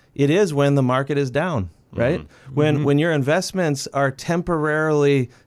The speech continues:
Speaker 1: uh, down in value and you can pull, yes, some compressed dollars out of the I R A, pay tax on those smaller dollars,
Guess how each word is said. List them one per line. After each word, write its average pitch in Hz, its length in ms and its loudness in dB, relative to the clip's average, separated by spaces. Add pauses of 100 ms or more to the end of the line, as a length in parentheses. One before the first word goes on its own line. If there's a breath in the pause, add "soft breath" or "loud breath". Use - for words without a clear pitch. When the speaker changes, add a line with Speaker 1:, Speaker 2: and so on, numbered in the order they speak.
Speaker 1:
uh, 123 200 0
down 135 360 0
in 135 160 2
value 123 640 0
and 117 180 0
you 139 200 0
can 131 340 -4 (320 soft breath)
pull, 147 440 0 (120)
yes, 139 380 -2 (140)
some 143 200 -2
compressed 160 600 -2
dollars 151 440 2
out 143 240 0
of 143 120 0
the 139 140 0
I 139 160 2
R 135 140 0
A, 120 200 -2
pay 147 260 -4
tax 151 480 -4
on 135 180 -2
those 131 220 -2
smaller 139 500 0
dollars, 117 520 -2